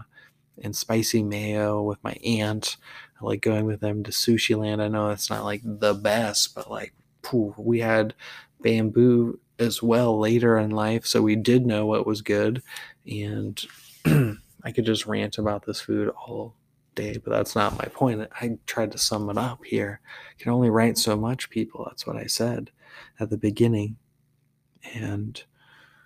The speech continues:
I don't know, I'm just thankful. That's the last thing I'll reflect on. I'm so thankful and grateful that we are able to do that and experience food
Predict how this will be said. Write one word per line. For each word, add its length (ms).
I 100
don't 100
know, 100
I'm 120
just 220
thankful. 520
That's 300
the 80
last 300
thing 160
I'll 120
reflect 520
on. 240
I'm 120
so 320
thankful 480
and 120
grateful 680
that 80
we 160
are 140
able 420
to 160
do 260
that 320
and 640
experience 640
food 500